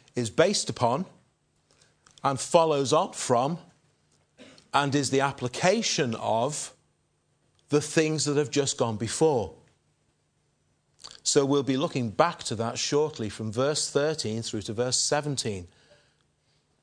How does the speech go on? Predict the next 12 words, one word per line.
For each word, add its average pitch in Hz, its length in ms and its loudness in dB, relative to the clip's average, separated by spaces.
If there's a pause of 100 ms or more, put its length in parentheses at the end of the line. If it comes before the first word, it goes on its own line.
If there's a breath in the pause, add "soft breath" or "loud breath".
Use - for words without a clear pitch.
(160)
because 120 320 -2
the 123 140 0
therefore 127 800 2
is 123 180 0
based 156 540 2
upon 127 340 0
those 113 300 0
verses 131 480 -2
and 113 160 -2
those 117 240 0
great 147 420 0
truths 120 720 -2